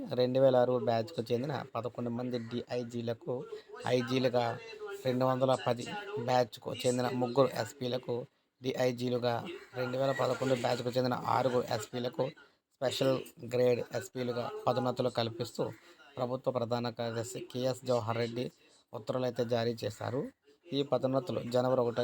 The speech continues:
తేదీ నుంచి అమల్లోకి వస్తాయని ఉత్తర్వుల్లో పేర్కొనడం అయితే జరిగిందనమాట. ఐజీలుగా పదోన్నతులు పొందిన అధికారులు: కొల్లి రఘురామ్ రెడ్డి, సర్వశ్రేష్ఠ,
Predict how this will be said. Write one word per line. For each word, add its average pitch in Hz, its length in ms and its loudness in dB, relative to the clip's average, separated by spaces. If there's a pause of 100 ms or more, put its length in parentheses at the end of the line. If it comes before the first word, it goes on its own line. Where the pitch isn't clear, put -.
తేదీ 120 260 -2
నుంచి 117 220 -4 (160)
అమల్లోకి 120 420 2
వస్తాయని 113 480 -4 (120)
ఉత్తర్వుల్లో 117 440 -2
పేర్కొనడం 117 400 -4
అయితే 117 220 -4
జరిగిందనమాట. 113 600 0 (1500)
ఐజీలుగా 123 380 6 (100)
పదోన్నతులు 123 520 4
పొందిన 120 220 4 (100)
అధికారులు: 110 440 2 (540)
కొల్లి 135 260 6 (180)
రఘురామ్ 123 480 4
రెడ్డి, 113 260 -2 (720)
సర్వశ్రేష్ఠ, 123 760 -2